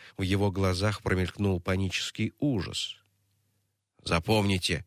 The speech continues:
если хотите выжить здесь, никогда ни при каких обстоятельствах не выключайте свет». Офицер вздрогнул, словно очнулся от транса,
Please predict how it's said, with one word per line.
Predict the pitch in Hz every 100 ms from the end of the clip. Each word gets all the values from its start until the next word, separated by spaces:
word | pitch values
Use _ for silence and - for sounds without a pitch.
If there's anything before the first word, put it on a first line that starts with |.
| _ -
если | 110 110 117
хотите | 107 113 123 110 107
выжить | 117 117 104
здесь, | 92 95 147 123 - - -
никогда | 120 123 135 110 110 131 110
ни | 117
при | 110 110
каких | 110 135 120
обстоятельствах | 104 - 117 120 127 117 110 - 107 92 - - - -
не | 113
выключайте | 107 104 107 98 - 98 85 - 87
свет». | - 104 95 - _ - _ _ _ _ _ _ _ _ _ _
Офицер | - 87 87 101 90 - - -
вздрогнул, | 104 92 87 90 110 123 120 127 123 _ _ -
словно | - - 107 95 98 87 - - -
очнулся | 127 104 - 120 113 104 87 - 92
от | -
транса, | 107 104 110 117 110 - 117